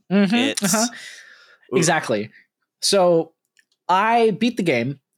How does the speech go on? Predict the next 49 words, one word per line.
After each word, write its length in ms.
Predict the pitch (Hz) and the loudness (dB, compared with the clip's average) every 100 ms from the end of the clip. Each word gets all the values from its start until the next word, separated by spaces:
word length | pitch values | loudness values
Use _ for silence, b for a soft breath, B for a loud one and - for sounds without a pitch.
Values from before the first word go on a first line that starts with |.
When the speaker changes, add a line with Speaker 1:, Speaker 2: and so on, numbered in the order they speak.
| - | -4
Speaker 1:
and 360 | 156 156 151 147 | -2 0 0 -2
Speaker 2:
Mm-hmm. 120 | - | 0
Speaker 1:
opened 380 | 180 202 208 180 | 0 2 0 2
up 320 | 175 175 - - | 2 2 -4 -4
a 80 | 135 | -4
bunch 420 | 123 196 202 202 | -2 0 2 2
of 80 | 190 | 0
side 260 | 160 151 | 0 0
quests 300 | - 127 110 135 | 0 -2 0 0
that 120 | 117 | 0
I 60 | |
have 180 | 117 117 | 0 -4
to 60 | 113 | -4
do. 160 | 104 | -4
The 100 | 107 | -2
game's, 320 | 143 175 185 - | 0 0 0 0
you 140 | 170 | 0
still 180 | - 208 | 2 2
play 160 | 196 165 | 2 0
the 100 | 127 | 0
game. 280 | 117 101 | -2 -2
Like, 180 | 117 117 | -4 -2
the 80 | 147 | -2
game 280 | 135 151 147 | 0 0 0
doesn't 260 | 147 143 | 0 0
really, 220 | 127 127 120 | 0 0 2
like, 300 | 110 104 - | 0 -2 -6
end. 400 | 127 127 156 170 - | -2 0 -2 -4 -2
You 160 | 143 | 0
just, 160 | 135 131 | 0 0
like, 120 | 120 | -2
continue 420 | 147 131 147 127 | -2 -2 -2 -2
playing 280 | 117 120 104 | 0 -2 -2
the 80 | 98 | -4
game. 300 | 110 101 104 B B B | -6 -6 -8 B B B
So 120 | - | -2
there's 160 | 160 156 | 2 2
a 80 | 151 | 0
bunch 340 | 131 196 208 | 2 2 2
of 80 | 196 | 0
side 280 | 170 160 151 | 0 0 0
quests. 240 | 151 147 | 0 0
There's 140 | 131 | 0
a 60 | 131 | 0
bunch 220 | 156 156 | 0 0
of 80 | 147 139 | -2 -2
end 200 | 143 139 | 0 2
bosses, 680 | 123 127 - 127 127 - | 2 0 0 0 0 -4
like, 160 | 113 113 | -4 -4